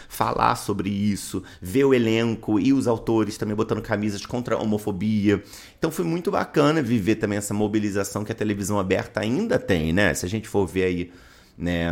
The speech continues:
as novelas, a força de pautar debates, pautar discussões, foi a primeira vez que eu senti isso, assim. Então foi muito forte pra mim viver ali a Totalmente Demais. Eu sou muito grato, eu, eu fui muito feliz naquela novela.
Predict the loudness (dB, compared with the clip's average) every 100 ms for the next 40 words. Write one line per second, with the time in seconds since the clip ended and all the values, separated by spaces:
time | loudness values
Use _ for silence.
0 | -2 -2 -4 -4 -4 2 2 4 0 0
1 | -2 0 0 0 -2 -4 -4 -4 -8 -6
2 | -4 -4 -4 -4 0 2 6 8 8 6
3 | 0 -10 -10 -2 -2 0 -2 -2 0 -2
4 | -6 -18 -20 _ -12 -10 -8 -10 -6 -2
5 | 0 0 -2 -6 -8 -4 -2 -2 -2 -4
6 | -6 -8 -6 -8 -8 -6 -4 -4 -6 -10
7 | -10 -12 -16 -20 -20 -16 -4 -4 -4 -2
8 | -2 0 2 4 2 -2 -4 -2 -2 -2
9 | -4 -16 -10 -8 -6 -8 -8 -8 -4 -4
10 | -4 -4 -6 -8 -20 -10 -4 -4 -4 -4
11 | -6 -6 -10 -8 -4 -2 -2 -4 -6 -6
12 | -6 -2 2 4 4 2 0 0 0 -2
13 | -2 0 0 2 0 0 -2 2 2 2
14 | 0 -2 -2 -2 -2 -2 -2 -2 -6